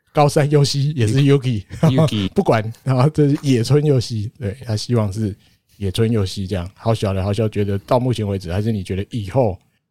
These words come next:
Speaker 1: 可能有机会拿到一号的？
Speaker 2: 我觉得哦。
Speaker 1: 嗯，嗯，嗯。还说你心目中觉得想要谁拿？现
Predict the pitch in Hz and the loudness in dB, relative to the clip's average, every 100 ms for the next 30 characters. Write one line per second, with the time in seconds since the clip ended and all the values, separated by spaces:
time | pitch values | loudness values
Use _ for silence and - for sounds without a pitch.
0 | _ - 92 87 92 107 104 90 - _ | _ -6 -4 -4 -2 0 0 0 -4 _
1 | _ _ _ 92 95 104 95 98 92 87 | _ _ _ -8 -4 -2 -2 -4 -4 -6
2 | - 98 _ _ _ _ 92 101 104 98 | -8 -14 _ _ _ _ -6 -2 -2 -2
3 | 107 101 110 104 90 82 - _ _ _ | -4 -4 -2 -4 -4 -8 -14 _ _ _
4 | 95 92 87 90 85 _ _ _ - 98 | -10 -8 -8 -10 -12 _ _ _ -4 0
5 | 120 98 - 113 110 101 101 165 90 92 | 0 0 -2 -2 -2 -2 0 0 -2 -2
6 | - - - 87 101 95 - 82 69 69 | -6 -10 -8 -4 -4 -4 -6 -12 -12 -18